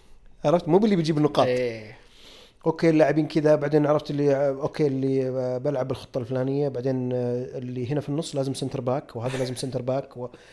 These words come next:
Speaker 1: عرفت اللي كذا. بعدين عرفت مع الوقت إذا
Speaker 2: إيه.
Speaker 1: يجي مع التجربة. لا، تعال مثلًا، الآن مثلًا ما نبلاعب أكثر من ثلاث مدافعين.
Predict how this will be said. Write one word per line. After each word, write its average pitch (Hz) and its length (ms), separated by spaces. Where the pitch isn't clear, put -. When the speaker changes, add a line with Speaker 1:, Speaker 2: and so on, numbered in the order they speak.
Speaker 1:
عرفت 214 240
اللي 180 160
كذا. 190 500
بعدين 247 280
عرفت 220 220
مع 208 80
الوقت 165 380
إذا 151 120
Speaker 2:
إيه. 147 260
Speaker 1:
يجي 143 80
مع 147 80
التجربة. 139 440
لا، 185 340
تعال 139 180
مثلًا، 131 280
الآن 208 320
مثلًا 147 320
ما 302 120
نبلاعب 175 420
أكثر 160 200
من 139 60
ثلاث 135 200
مدافعين. 120 320